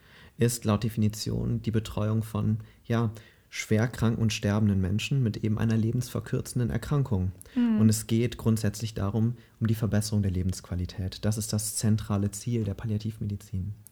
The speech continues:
Speaker 2: Genau, und nochmal ganz klar abzugrenzen auch von aktiver Sterbehilfe, ne?
Speaker 1: Durchaus,
Speaker 2: Ja.
Speaker 1: durchaus, ne?
Speaker 2: Ja.
Speaker 1: Ähm, es ist ein, ein Schnittpunkt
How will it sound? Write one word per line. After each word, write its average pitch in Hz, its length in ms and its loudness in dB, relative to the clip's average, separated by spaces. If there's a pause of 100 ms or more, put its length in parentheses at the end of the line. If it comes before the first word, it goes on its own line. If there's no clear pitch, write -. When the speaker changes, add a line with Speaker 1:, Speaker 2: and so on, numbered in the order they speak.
Speaker 2:
Genau, 220 300 0
und 220 60 -4
nochmal 226 240 2
ganz 226 200 0
klar 233 240 0
abzugrenzen 226 540 0
auch 220 80 -4
von 220 140 -2
aktiver 220 420 -2
Sterbehilfe, 214 640 -6
ne? 214 200 -2 (560)
Speaker 1:
Durchaus, 113 680 0 (180)
Speaker 2:
Ja. 240 80 4
Speaker 1:
durchaus, 104 600 2
ne? 104 180 4
Speaker 2:
Ja. 110 140 2 (840)
Speaker 1:
Ähm, 101 560 4 (920)
es 104 140 -2
ist 113 260 0
ein, 104 360 4 (220)
ein 101 100 -2
Schnittpunkt 151 720 0